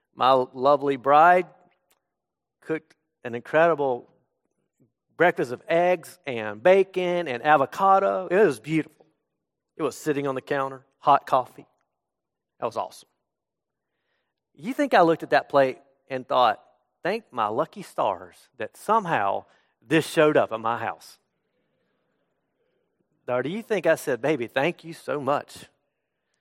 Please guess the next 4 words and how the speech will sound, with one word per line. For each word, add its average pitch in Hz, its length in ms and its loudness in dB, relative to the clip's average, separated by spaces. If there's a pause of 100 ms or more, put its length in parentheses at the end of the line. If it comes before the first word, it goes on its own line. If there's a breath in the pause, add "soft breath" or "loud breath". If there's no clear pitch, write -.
(540)
for 101 140 -8
organizing 175 840 4
this 151 220 -2
creation 147 580 2